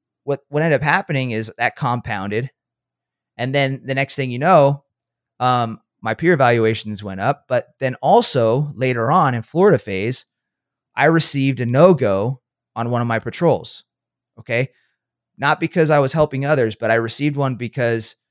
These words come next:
I was in a, in a leadership position with a platoon, and the guy that I was, the other per-, the other leader, the platoon leader, he, there was a platoon leader and I was the platoon sergeant.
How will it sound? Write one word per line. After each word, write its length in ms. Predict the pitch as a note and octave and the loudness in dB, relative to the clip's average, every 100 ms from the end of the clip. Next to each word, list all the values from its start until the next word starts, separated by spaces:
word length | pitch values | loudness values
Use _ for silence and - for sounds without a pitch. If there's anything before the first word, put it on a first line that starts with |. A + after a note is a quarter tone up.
| _ _ _ _ _ _ _ _ | _ _ _ _ _ _ _ _
I 160 | B2 C3 | 0 2
was 420 | C3 B2 A2+ - _ | 2 0 -4 -8 _
in 120 | D3 | -4
a, 120 | D3 - | -4 -6
in 120 | - C#3+ | -6 -4
a 60 | |
leadership 480 | C#3 C#3 C#3+ - C#3+ | -2 0 0 -2 -6
position 360 | B2 C3 B2 B2 | -6 -4 -4 -6
with 120 | A2 | -10
a 60 | |
platoon, 720 | - F#2 - D#3+ D3+ A2+ G2+ G#2+ - | -12 -14 -6 -2 -2 -4 -8 -12 -10
and 500 | A#2+ A#2 A#2 A2 - _ _ _ _ _ _ _ _ | -4 -2 -4 -6 -12 _ _ _ _ _ _ _ _
the 140 | B2 | -6
guy 340 | A2+ C3 D3 D3+ | 2 4 6 6
that 120 | C3+ | 6
I 160 | C3 B2+ | 6 4
was, 460 | A#2+ A2+ - - _ _ _ _ _ | 2 0 -4 -10 _ _ _ _ _
the 120 | B2+ | -2
other 220 | C#3 D3+ D#3 | 2 4 2
per-, 180 | D3 - | 0 -2
the 80 | C3 | 2
other 180 | C#3+ | 4
leader, 300 | A#2+ A#2 C#3+ | 2 2 2
the 100 | D3 | 2
platoon 400 | A#2+ A2+ - A#2+ | -2 -6 -4 -4
leader, 340 | B2+ C3+ E3 E3 | -2 0 0 -4
he, 100 | - - | -12 -14
there 80 | A2+ | -10
was 120 | G2+ | -10
a 40 | G#2 | -10
platoon 300 | - C#3+ D3 | -12 -6 -2
leader 200 | D3 C#3+ | 0 0
and 100 | A2 | 0
I 60 | |
was 120 | A2 G#2 | -4 -6
the 60 | |
platoon 300 | - - G#2 | -12 -12 -12
sergeant. 400 | G2 G2+ F#2+ E2+ | -6 -6 -6 -12